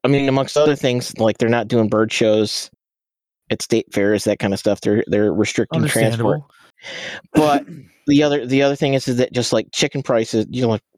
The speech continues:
Speaker 1: processed chi-, processed chicken, like
Speaker 2: Dog, your boy loves wings, and he understands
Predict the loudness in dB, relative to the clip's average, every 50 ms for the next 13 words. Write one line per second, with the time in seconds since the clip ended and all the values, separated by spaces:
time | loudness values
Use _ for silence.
0 | _ _ -4 0 0 0 0 -2 -4 -6 -6 -6 -6 -8 -8 -8 _ _ -4 -2
1 | 0 0 0 0 0 -2 -2 -2 _ -2 -2 -2 0 0 -2 -2 -2 -2 -6 -8
2 | -10 _ -4 -2 0 0 -2 -4 -10 _ -20 -20 _ _ _ _ _ _ _ _
3 | _ _ _ _ _ _ _ _ _ _ _ -2 0 0 0 0 -2 -2 -2 0
4 | 0 0 0 0 0 -2 -4 -4 -6 -8 -8 -8 -10 -10 -14 -14 -12 -10 -10 -8
5 | -8 -8 -8 -8 -8 -8 -8 -8 -6 -8 -10 -12 -14